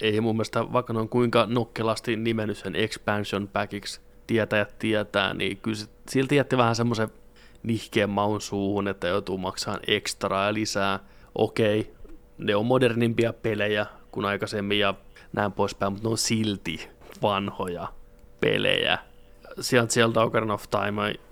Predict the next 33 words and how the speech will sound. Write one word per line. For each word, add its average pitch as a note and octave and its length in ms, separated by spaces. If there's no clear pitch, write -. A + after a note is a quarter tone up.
Mario A2 300
kuusikymmentäneljä, G#2 540
Mario G#2 300
Kart G#2 300
kuusikymmentä, G#2+ 360
Star G#2+ 260
Fox, - 280
Yoshi - 240
Story, F#2+ 380
Mario G#2+ 320
Tennis, G2 460
ne G2 60
on G2 100
ehkä - 240
kovimmat. G2+ 560
Joillakin A2 380
Mario G#2 380
doktor A2+ 280
X - 80
saattaa - 300
olla - 100
jees, G#2 340
mutta A2 180
miksi A#2 300
Winback B2 500
vittu - 180
kaikkien - 340
oikein - 340
keskinkertaisin - 1040
peli, G#2 220
kun - 140
ollaan D#2 320
voi? F2 140